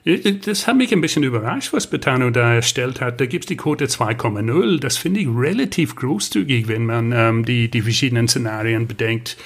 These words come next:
Ich meine, City haben wir oft genug besprochen, äh, die sind nicht aufzuhalten. Chelsea ist unheimlich stark geworden unter Tuchel. Und Liverpool ist motiviert bis zum geht nicht mehr, weil wenn die, wenn die den Titel nicht holen, dann spielen sie nächstes Jahr im Wettbewerb gar nicht.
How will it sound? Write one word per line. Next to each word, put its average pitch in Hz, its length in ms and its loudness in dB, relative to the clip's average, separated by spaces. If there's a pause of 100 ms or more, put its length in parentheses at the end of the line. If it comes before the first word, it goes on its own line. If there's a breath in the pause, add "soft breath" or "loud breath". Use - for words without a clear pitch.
(200 loud breath)
Ich - 60 -18
meine, 120 260 0
City 151 520 2
haben 123 160 -2
wir 120 140 2
oft - 140 -4
genug 120 260 -2
besprochen, 165 600 -4
äh, 131 200 -2
die 123 100 -2
sind 127 260 -4
nicht 107 160 -4
aufzuhalten. 156 640 -2
Chelsea 139 400 -2
ist 120 220 -6
unheimlich 135 640 2
stark 110 340 -6
geworden 120 420 2
unter 117 320 0
Tuchel. 131 400 -2 (400 loud breath)
Und 123 160 -4
Liverpool 147 800 2 (160)
ist - 400 -4 (180)
motiviert 123 640 0
bis 117 140 -2
zum 104 160 -8
geht 143 260 -4
nicht 180 220 -2
mehr, 113 260 2
weil 113 240 0
wenn 123 160 4
die, 131 360 0
wenn 127 180 -2
die 123 120 2
den 120 200 0
Titel 151 240 -4
nicht 113 220 -2
holen, 151 280 0
dann 101 140 -4
spielen 180 340 0
sie 160 140 -2
nächstes 113 380 -2
Jahr 107 220 -2
im 107 160 -2
Wettbewerb 107 540 0
gar 101 220 -2
nicht. 107 380 -6